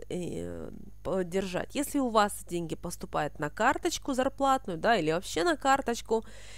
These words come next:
это ваша заработная плата, то тоже подержите хотя бы один день. Пусть ваша зарплатная карточка или карточка, которая у вас есть, э, д-, которую вы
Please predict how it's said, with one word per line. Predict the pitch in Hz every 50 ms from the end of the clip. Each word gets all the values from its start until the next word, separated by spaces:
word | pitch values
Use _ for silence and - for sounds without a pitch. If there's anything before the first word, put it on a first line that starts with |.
| 202 -
это | 175 175 - 190
ваша | 180 175 175 - 170
заработная | 160 156 147 147 143 143 143 - 143 139
плата, | 143 - - - 240 - - 233
то | - - 214
тоже | - 226 262 254 269 269 - - -
подержите | - 202 185 180 170 - 196 220 - - -
хотя | - - 202 165 - - 147 160
бы | 180 202 226 - -
один | - 185 156 139 147 156 165 151 - - -
день. | - 151 156 180 180 165 147 - - - - - - - -
Пусть | 208 196 -
ваша | 202 196 185 - - 87 - -
зарплатная | 175 180 170 - - 170 160 156 - - 151 151
карточка | - - 175 165 - - - - -
или | 165 160 156
карточка, | - - 180 170 170 - - - - - - -
которая | - - 160 - - 156 147 143 139
у | 143 147
вас | 151 139 143 - -
есть, | - - - -
э, | - - 156
д-, | 160 165 -
которую | - - 185 - - 160 160 156 151
вы | 160 175 185 170 151 143